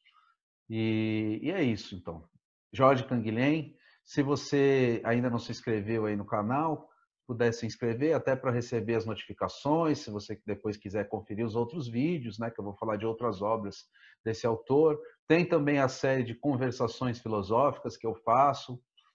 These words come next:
com professores, pesquisadores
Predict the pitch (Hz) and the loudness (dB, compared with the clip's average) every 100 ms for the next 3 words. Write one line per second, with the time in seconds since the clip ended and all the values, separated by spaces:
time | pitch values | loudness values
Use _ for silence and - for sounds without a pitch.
0 | _ - 110 101 101 110 110 101 - 120 | _ -8 -4 -4 -4 -8 -8 -8 -4 2
1 | 143 147 139 107 - 104 - 107 101 98 | 6 8 6 0 -4 -8 -6 -4 -4 0
2 | 123 139 127 - | 0 0 -2 -8